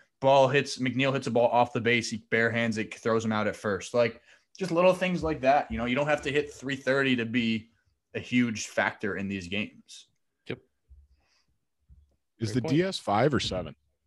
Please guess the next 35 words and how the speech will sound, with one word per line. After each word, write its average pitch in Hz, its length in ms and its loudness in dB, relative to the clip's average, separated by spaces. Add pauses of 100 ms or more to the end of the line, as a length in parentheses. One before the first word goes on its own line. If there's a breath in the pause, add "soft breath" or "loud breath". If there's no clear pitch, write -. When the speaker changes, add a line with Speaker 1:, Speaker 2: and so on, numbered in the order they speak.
(300)
Speaker 2:
Five. 98 320 -2 (500)
Speaker 3:
Five. 78 300 -10 (1300)
Uh, 101 280 4
what 104 140 2
I 107 80 6
was 107 140 0
gonna 117 160 -8
say, 123 220 -6
though, 87 100 -12
I - 320 -20
was 90 100 -20
gonna 85 100 -14
Speaker 1:
Sorry. 104 300 -2
Speaker 3:
switch. - 160 -8
Speaker 1:
Yeah, 95 160 -2
Speaker 3:
I 78 40 -8
was - 60 -20 (240)
Speaker 1:
sorry. 95 260 -2
Speaker 3:
gonna 87 140 -2
switch - 600 -6 (100)
to 95 140 -6
the 78 100 -4
Mariners. 90 840 0 (640)
Speaker 2:
Good 135 220 0
for 135 220 -4
the 127 380 -2
M's. 104 520 -8 (180)
You 139 140 6
know 156 80 8
what 165 80 8
we're 156 100 8
gonna 156 140 6
start 165 300 2
with 196 220 -6 (280)
today? 185 340 2